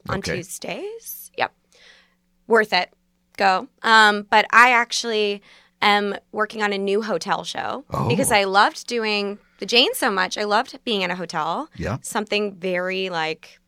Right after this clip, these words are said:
Speaker 1: cool and opulent about having that, you know, hotel aesthetic and vibe.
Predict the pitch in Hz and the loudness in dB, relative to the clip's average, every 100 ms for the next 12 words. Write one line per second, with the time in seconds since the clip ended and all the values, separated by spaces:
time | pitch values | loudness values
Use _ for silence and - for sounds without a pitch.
0 | _ _ _ _ _ - - - _ - | _ _ _ _ _ -20 -20 -20 _ -10
1 | 262 226 214 202 180 170 165 175 180 160 | -4 2 2 2 0 0 -2 -2 -4 -6
2 | 143 - 175 - 185 - - - 220 262 | -6 -8 -10 -8 -8 -10 -10 -10 -12 -16
3 | _ - - - - 160 - 208 202 - | _ -4 -4 -6 -14 -14 -14 -12 -12 -10
4 | 196 170 160 - - - - - - 190 | -4 -2 -2 -6 -10 -8 -6 -8 -10 -8
5 | 170 - 269 | -6 -6 -8